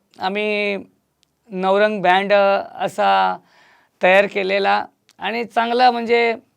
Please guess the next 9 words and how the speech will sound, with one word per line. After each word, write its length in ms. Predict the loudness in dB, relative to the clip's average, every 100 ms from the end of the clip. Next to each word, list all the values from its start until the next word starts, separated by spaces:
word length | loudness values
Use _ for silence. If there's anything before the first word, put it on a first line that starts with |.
| _ _ _ -4
गावातील, 640 | 2 4 4 2 -2 0 0
अ, 260 | 0 -2
सगळे 340 | -4 0 2 0
मित्र 320 | -2 -4 -2
एकदम 340 | -2 -4 -6
चांगले, 420 | -4 -4 -2 -4
त्याच्यामुळे 580 | -4 -2 -2 -2 -2 0
आम्ही 400 | 0 -2 -4 -4
यशस्वीरित्या 1040 | -4 -4 -6 -4 -6 -4 -6 -2 0 0